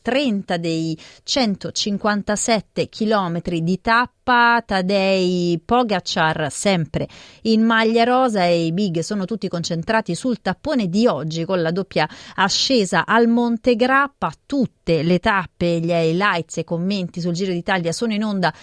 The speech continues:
su S B S T V. Calcio invece Serie A, Genova-Bologna finisce due a zero per i padroni di casa, segno Malinowski e Vitigna nella partita che chiude il campionato per le due squadre. Grifone undicesimo, mentre diventa molto difficile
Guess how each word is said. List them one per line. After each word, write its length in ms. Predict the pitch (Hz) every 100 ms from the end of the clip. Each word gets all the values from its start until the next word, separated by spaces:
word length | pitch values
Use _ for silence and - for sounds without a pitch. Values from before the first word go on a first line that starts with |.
| - -
su 280 | - 294 233
S 280 | 208 202 -
B 200 | 202 190
S 320 | 165 - - -
T 260 | - 196 175
V. 320 | 165 165 160
Calcio 440 | - 214 156 - 170
invece 440 | 170 185 - 160
Serie 380 | - 214 208 226
A, 140 | 247 185
Genova-Bologna 800 | 208 196 185 160 180 196 175 151
finisce 420 | 185 185 - 160
due 260 | 214 220
a 140 | 170 160
zero 360 | 170 175 151
per 140 | 156 170
i 60 |
padroni 340 | 170 180 208 208
di 140 | 208
casa, 420 | 220 240 240 196
segno 400 | 156 - 220 196
Malinowski 800 | 170 190 175 190 185 - - 175 - - -
e 160 | - 233
Vitigna 840 | 214 233 - 277 277 254 208 175 180
nella 680 | 190 185 185 185 180 175
partita 640 | 170 180 - 254 208 160 147
che 140 | 143
chiude 240 | - 202
il 140 | 156 156
campionato 580 | 185 165 - 180 147 170
per 160 | 185
le 160 | 190 190
due 220 | 156 160
squadre. 680 | - - - 180 127 147 151
Grifone 560 | 151 160 - 214 180 175
undicesimo, 800 | 247 240 220 226 269 269 220 180
mentre 320 | 233 247 202
diventa 440 | 202 247 240 233 185
molto 460 | 185 285 233 -
difficile 200 | 156 156